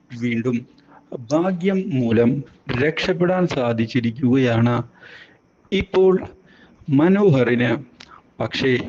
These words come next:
ഇതേ തുടർന്ന് പ്രകാശനും തന്നെ ചതിക്കുന്നുണ്ട് എന്നുള്ള കാര്യം അറിയാനിടയാകുന്ന മനോഹർ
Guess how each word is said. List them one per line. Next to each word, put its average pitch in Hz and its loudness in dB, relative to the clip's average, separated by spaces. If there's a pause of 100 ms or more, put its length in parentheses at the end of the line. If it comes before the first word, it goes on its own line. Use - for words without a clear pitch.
(180)
ഇതേ 123 2
തുടർന്ന് 120 2 (520)
പ്രകാശനും 190 2
തന്നെ 185 -2
ചതിക്കുന്നുണ്ട് 123 -2 (300)
എന്നുള്ള 131 2
കാര്യം 117 -2 (560)
അറിയാനിടയാകുന്ന 185 2
മനോഹർ 120 0